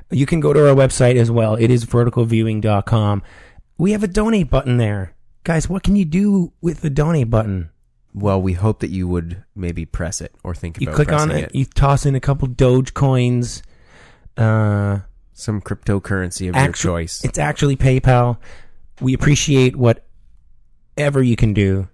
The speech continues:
Speaker 2: Yeah.
Speaker 1: Uh,
Speaker 2: It
Speaker 1: any-,
Speaker 2: all, it all means a lot.
Speaker 1: anything helps, right? Even, even a dime, even a f-, even a five piece, uh, whatever. Um,
Speaker 2: I don't know what those mean.
Speaker 1: <laughs> Yes, the donate button,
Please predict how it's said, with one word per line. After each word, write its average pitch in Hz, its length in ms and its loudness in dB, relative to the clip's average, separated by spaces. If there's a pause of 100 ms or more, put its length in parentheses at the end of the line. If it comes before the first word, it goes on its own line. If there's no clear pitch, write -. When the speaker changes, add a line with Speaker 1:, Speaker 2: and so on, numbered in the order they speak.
(120)
Speaker 2:
Yeah. 87 240 -8 (160)
Speaker 1:
Uh, 98 360 -2 (440)
Speaker 2:
It 107 100 -4
Speaker 1:
any-, 143 260 2
Speaker 2:
all, - 60 -8
it 98 60 -4
all 95 140 -2
means 92 260 -4
a 90 60 -8
lot. 87 240 -8
Speaker 1:
anything 180 460 2
helps, 117 360 2
right? 107 280 2
Even, 151 600 2
even 143 320 2
a 131 60 4
dime, 120 560 2 (100)
even 139 320 2
a 123 60 2
f-, - 280 -6
even 127 220 2
a 120 60 2
five 113 420 2
piece, - 560 -4 (400)
uh, 98 460 0 (480)
whatever. 143 480 4 (1040)
Um, 104 420 -2
Speaker 2:
I 92 80 -8
don't 90 120 -6
know 85 120 -6
what 82 100 -10
those 85 240 -10
mean. 82 160 -12
Speaker 1:
<laughs> - 60 -4 (1700)
Yes, 156 300 2
the 143 120 0
donate 160 400 0
button, 127 440 4